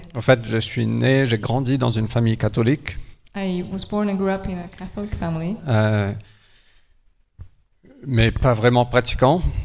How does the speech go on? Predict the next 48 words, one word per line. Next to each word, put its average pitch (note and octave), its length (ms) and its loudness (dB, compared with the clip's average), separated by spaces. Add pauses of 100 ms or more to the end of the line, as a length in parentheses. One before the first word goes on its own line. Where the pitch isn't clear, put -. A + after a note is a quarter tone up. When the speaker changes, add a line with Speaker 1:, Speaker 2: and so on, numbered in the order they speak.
(180)
Speaker 2:
Not F#3+ 200 -4 (100)
really, F3 480 -8 (520)
uh, F3+ 40 -4 (140)
practicing A#3+ 640 -6
faith. B3+ 280 -8 (380)
Speaker 1:
Et A#2 80 0
quand B2 160 -2
j'étais B2 220 2
en B2 100 4
Afrique A#2+ 260 2
du A#2 100 -4
Sud, C3 240 2
on A#2+ 60 2
m'a A#2+ 100 4
invité B2 320 2
à A#2+ 100 2
un A#2+ 60 0
camp. D#3 300 2 (640)
Speaker 2:
And F#3 100 -2
when F#3+ 120 -2
I F#3 60 0
was F#3+ 200 0
in F#3+ 140 0
South F#3+ 200 -6
Africa, G3 420 -6
I F3+ 40 -4
got F3 200 -6
invited F3 460 -8
to E3+ 100 -8
a D#3+ 320 -8 (120)
camp. G#3 200 -10 (520)
Speaker 1:
Et G#2 120 -2
je G2+ 120 -2
dis, G#2 160 -4
super, B2 440 -2
on G#2 60 0
va G2 120 -2
s'amuser, A2 520 -2
on A2+ 80 0
va G2 100 -2
boire, A2+ 360 0
on A2 60 0
va G2+ 140 -4
fumer G2+ 280 -8
des F#2+ 120 -8
trucs, B2+ 360 -4
on G2 40 -6
va, F2+ 120 -6